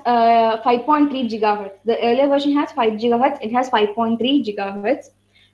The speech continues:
And here also depends on the series of laptop processor, U series, H thirty-five series, S series,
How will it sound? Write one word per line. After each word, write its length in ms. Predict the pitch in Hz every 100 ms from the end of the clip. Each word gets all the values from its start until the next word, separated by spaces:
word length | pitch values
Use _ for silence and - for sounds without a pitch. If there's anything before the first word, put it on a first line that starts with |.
| -
And 200 | 240 254
here 180 | 269 285
also 240 | 277 302
depends 340 | 240 277 302
on 140 | 302 262
the 80 | 294
series 400 | 262 269 285 294
of 160 | 285
laptop 440 | 247 214 - 233 226
processor, 240 | 214 214
U 180 | 233 247
series, 540 | 247 226 214 208 - -
H 200 | 226 -
thirty-five 440 | 262 247 254 247 247
series, 340 | 220 208 214 -
S 220 | 214 220
series, 600 | - 226 202 196 - -